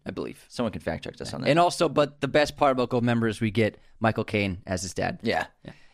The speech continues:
Speaker 2: And then action comedy section starting now. We're gonna open it up with Rush Hour two and three. Unfortunately, the first one came out in the nineties, so that cannot make this episode. But Rush Hour two and three, I think, are just as funny, just as entertaining.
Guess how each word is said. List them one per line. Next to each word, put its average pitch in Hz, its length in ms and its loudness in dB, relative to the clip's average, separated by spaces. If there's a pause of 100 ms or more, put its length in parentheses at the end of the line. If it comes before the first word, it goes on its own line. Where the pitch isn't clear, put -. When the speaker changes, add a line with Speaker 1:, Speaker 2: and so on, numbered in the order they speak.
(140)
Speaker 2:
And 139 140 2
then 151 300 2
action 143 360 -2
comedy 135 400 2
section 139 480 -2
starting 113 360 2
now. 110 380 0
We're 107 180 0
gonna 107 300 0 (100)
open 120 280 2
it 117 60 2
up 117 180 2
with 110 160 0
Rush 120 280 2
Hour 117 260 4
two 170 400 2
and 139 300 0
three. 156 400 0
Unfortunately, 131 460 0
the 113 80 -2
first - 340 0
one 120 120 -2
came 117 200 -2
out 113 60 4
in 107 60 -2
the 113 40 2
nineties, 104 380 0
so 98 80 -2
that 92 120 0
cannot 104 280 -2
make 98 240 -4
this 95 240 -4
episode. 110 460 0 (340)
But 151 120 2
Rush 185 200 4
Hour 160 120 4
two 165 160 -4
and 139 80 -2
three, 135 140 2
I 117 40 4
think, 113 180 0
are 104 80 2
just 110 280 0
as 110 120 -6
funny, 107 280 -2
just 110 280 -2
as 107 100 -6
entertaining. 104 760 -4